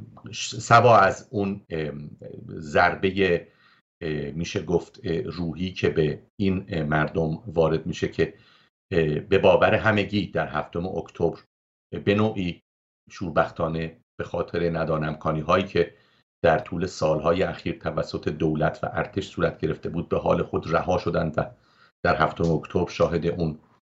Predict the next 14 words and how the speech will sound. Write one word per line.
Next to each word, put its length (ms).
اه، 200
فاجعه 840
و 280
اون 240
نسل 320
کشی 360
یهودیان 520
در، 240
اه، 280
آبادی‌های 640
پیرامون 540
باریک 560
غزه 300
بودیم. 360